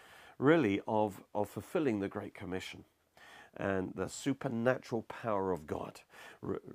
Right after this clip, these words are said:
uh, released in the baptism of the Spirit releases healing power, it releases miracles, it releases the gifts of the Spirit, which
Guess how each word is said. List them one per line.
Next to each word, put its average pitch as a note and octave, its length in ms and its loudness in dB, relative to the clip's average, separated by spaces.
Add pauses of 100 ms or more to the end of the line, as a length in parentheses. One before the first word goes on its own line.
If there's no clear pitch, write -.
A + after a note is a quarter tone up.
uh, E2+ 260 0
released G2 480 0
in A2 100 0
the G#2 60 -4
baptism A#2 640 -2
of G2 60 -4
the G2 100 -4
Spirit F#2 400 -2 (260)
releases B2 600 4
healing A2+ 360 -2
power, F2 380 2
it - 80 -6
releases A#2+ 560 -2
miracles, G2+ 560 0
it G2 100 -2
releases C3 600 0
the A#2 100 -8
gifts A2+ 320 -4
of G2 120 -4
the G2+ 80 -6
Spirit, E2+ 460 -4 (760)
which C3 340 -4